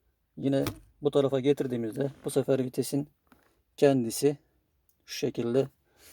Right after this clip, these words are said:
araya girerek sinyali kesiyor ve araç kontak açmış olsa bile özellikle uzaktan çalıştırmada marş yapmıyor. Şu arada gördüğümüz boşluk da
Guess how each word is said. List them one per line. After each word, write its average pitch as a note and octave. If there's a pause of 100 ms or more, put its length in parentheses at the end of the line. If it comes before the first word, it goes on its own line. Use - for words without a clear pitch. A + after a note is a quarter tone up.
(120)
araya B2+
girerek B2+
sinyali B2
kesiyor C#3 (960)
ve C3
araç C3+
kontak B2
açmış -
olsa C3+
bile B2+ (300)
özellikle B2
uzaktan B2
çalıştırmada B2 (540)
marş C#3
yapmıyor. C3+ (600)
Şu -
arada D3
gördüğümüz C#3
boşluk C#3
da D3+